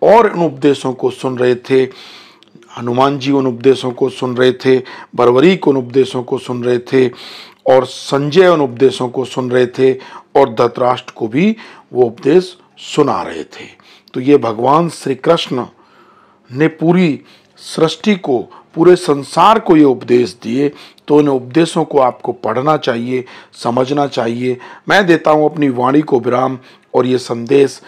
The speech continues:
सभी भक्तगणों तक आपको शेयर करना चाहिए। गीता का जो उपदेश श्री कृष्ण ने आप सभी के लिए दिया है, उनको पढ़ना चाहिए।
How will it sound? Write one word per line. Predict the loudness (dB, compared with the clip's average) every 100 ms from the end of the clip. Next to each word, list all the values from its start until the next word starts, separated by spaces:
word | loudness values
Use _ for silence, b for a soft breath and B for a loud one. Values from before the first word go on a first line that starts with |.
| B B
सभी | -12 -8 -4 -4 -4
भक्तगणों | -8 -14 -12 -4 -4 -4
तक | -4 -6 -8 B B B -4
आपको | -2 -2 -4 -2 0 0 B B B
शेयर | -12 0 4 4
करना | 2 -4 -2 0 -2
चाहिए। | -2 -2 -2 2 0 B B B B B _
गीता | -12 -10 -2 -2
का | 2 0 0 -2 _ _
जो | -4
उपदेश | -4 0 2 2 0 -10 _
श्री | _ -14 -12 -12 _ _ _ -2
कृष्ण | 0 0 -4 -4
ने | 0 0 -2 b b b b _ -2
आप | -2 -2
सभी | -6 -6 -4 -4
के | -2 -4
लिए | -2 -6
दिया | -6 -6 -4
है, | -6 -10 -14
उनको | -14 -6 -4
पढ़ना | -6 -8 -8 -6 -8
चाहिए। | -8 -10 -8 -6 -6